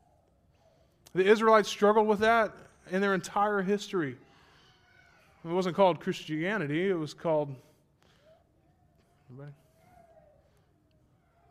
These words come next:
Nothing? Okay. Judaism? <laughs> Right?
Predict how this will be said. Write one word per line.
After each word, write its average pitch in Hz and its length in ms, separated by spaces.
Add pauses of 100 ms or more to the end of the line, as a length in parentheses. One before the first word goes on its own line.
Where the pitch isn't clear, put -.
(140)
Nothing? 139 180 (400)
Okay. - 140 (1700)
Judaism? 151 500
<laughs> - 280 (1080)
Right? 151 220